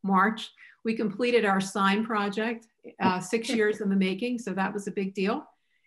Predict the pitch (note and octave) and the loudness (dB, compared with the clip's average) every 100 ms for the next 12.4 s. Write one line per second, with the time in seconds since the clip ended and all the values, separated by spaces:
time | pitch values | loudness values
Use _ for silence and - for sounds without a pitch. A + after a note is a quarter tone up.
0 | _ _ - A3 A3+ A3+ A3+ B3 A3 A3 | _ _ 0 2 4 4 2 4 4 6
1 | A3+ A3 G#3 G3 - - A3 A3+ A#3 G3+ | 4 4 2 2 -4 -4 0 2 4 2
2 | F3+ - G3+ G#3+ A3+ G#3 G3+ - A3 G#3+ | 0 0 0 4 2 2 -2 0 0 0
3 | F#3+ F#3+ G3 A3 A3+ A3 F#3 F3+ F3 E3+ | 0 0 0 0 0 -4 -4 -6 -2 2
4 | F#3 - - - F#3 G#3+ - _ - F#3 | 2 0 -6 -2 -2 -2 -6 _ -10 -6
5 | F#3 F3 F#3+ G3 G3 F#3 - G#3 G3 F#3+ | -6 -4 -2 -2 -2 -6 -6 -4 -2 -2
6 | F#3 F#3 F#3+ F#3+ - G#3+ G#3+ - _ _ | -2 -2 -4 -10 -10 -8 -8 -10 _ _
7 | _ _ - G#3 G3 F#3 G#3 G#3 G#3 G#3+ | _ _ -4 0 2 2 2 2 0 0
8 | G#3+ G#3+ G3+ G3+ G3 - G#3+ G#3 G#3+ G#3+ | -2 -4 -4 -6 -10 -4 -2 -2 -2 -2
9 | A3 - F#3 F#3+ G3 F#3 - G#3+ G3+ G3+ | -4 -6 -6 -4 -4 -4 -6 -4 -2 0
10 | G3+ G3+ G3 G3 G3 F#3 F#3 - F#3 G3 | 0 0 2 2 2 -2 -6 -8 -6 -6
11 | B3+ _ _ _ _ _ _ - G#3 G3+ | -8 _ _ _ _ _ _ -2 0 2
12 | G3 F#3+ G3+ G#3 | 2 2 0 -2